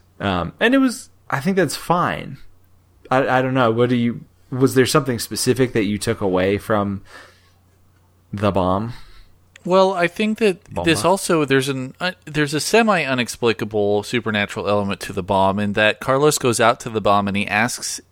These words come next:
Speaker 2: the bomb to point him to, what is it, Santo?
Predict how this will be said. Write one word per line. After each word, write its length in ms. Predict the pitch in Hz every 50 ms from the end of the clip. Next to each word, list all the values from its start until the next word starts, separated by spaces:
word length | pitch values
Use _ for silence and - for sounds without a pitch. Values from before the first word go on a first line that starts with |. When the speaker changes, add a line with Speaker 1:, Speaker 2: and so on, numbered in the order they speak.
| _ _
Speaker 2:
the 100 | - 110
bomb 560 | 98 107 104 101 98 98 98 95 95 95 - - _
to 160 | - - 117 101
point 440 | - - - 117 117 120 117 -
him 420 | - - 113 107 101 98 98 98 95 -
to, 540 | - - - 110 104 98 95 95 95 95
what 160 | - 135 127 117
is 100 | 95 87
it, 100 | 76 -
Santo? 840 | - - 113 120 147 165 - - - 196 202 208 214 220 220 214